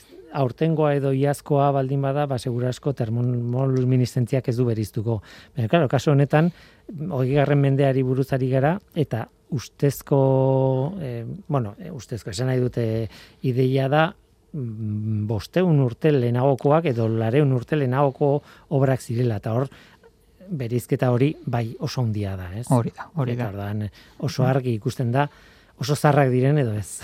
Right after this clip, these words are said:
Speaker 1: <laughs>
Speaker 2: Mhm.
Speaker 1: nolabait esateko, ez?
Speaker 2: Hori da. Gero egia da, ba, imaginatu, eh, beste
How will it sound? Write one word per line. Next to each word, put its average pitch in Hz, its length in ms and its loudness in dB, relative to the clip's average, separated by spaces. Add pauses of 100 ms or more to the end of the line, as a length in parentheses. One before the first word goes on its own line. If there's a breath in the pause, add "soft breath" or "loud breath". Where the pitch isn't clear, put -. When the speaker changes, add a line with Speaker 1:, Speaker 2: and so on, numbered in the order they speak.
(100)
Speaker 1:
<laughs> 151 100 0
Speaker 2:
Mhm. 139 160 4
Speaker 1:
nolabait 135 380 2
esateko, 101 440 -12
ez? 107 80 -14
Speaker 2:
Hori 135 220 0
da. - 140 -12 (100)
Gero 143 240 6
egia 131 340 2
da, 147 220 0
ba, 123 120 0
imaginatu, 131 680 -2
eh, 143 120 -2
beste 156 380 -6